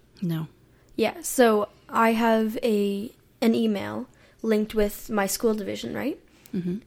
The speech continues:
Speaker 2: With that email, I could walk over to the school in town and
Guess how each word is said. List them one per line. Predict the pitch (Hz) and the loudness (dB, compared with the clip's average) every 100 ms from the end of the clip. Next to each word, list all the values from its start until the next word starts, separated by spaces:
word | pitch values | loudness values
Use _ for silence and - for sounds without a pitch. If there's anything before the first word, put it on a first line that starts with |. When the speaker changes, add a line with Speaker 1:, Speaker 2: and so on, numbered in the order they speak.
| - | 2
Speaker 2:
With | 233 233 247 | 4 4 4
that | 233 - | 2 0
email, | 214 214 233 262 311 311 - _ | -4 0 2 2 2 -2 -12 _
I | 220 | 0
could | 220 240 | 2 2
walk | 214 208 220 | 2 2 2
over | 214 | -2
to | 208 | -2
the | 196 | -4
school | - 196 196 - _ | -4 -2 -2 -8 _
in | - 196 185 196 | -8 -6 -8 -8
town | 202 190 208 233 | -4 -2 -4 -6
and | 214 202 196 - | -6 -6 -8 -12